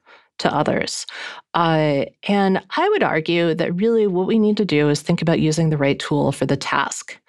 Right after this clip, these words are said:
Sometimes the right tool for the task is absolutely a computer. You know, you will pry my, my smartphone out of my cold, dead hands,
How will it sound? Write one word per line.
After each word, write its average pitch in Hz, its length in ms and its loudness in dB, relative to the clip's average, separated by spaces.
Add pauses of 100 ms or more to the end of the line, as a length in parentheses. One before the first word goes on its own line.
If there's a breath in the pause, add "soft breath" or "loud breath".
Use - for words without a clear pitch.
(280 loud breath)
Sometimes 233 640 2
the 220 100 0
right 202 180 2
tool 190 200 2
for 185 100 0
the 180 80 2
task 175 440 0
is 170 120 -4 (140)
absolutely 165 520 0
a 151 60 0
computer. - 500 0 (420 loud breath)
You 151 100 2
know, 147 80 2
you 151 180 0
will 175 160 2
pry 170 420 0
my, 151 420 2 (640)
my 139 140 0
smartphone 165 680 0
out 147 180 2
of 143 140 -2
my 147 220 0
cold, 156 340 0
dead 143 200 2
hands, - 440 -4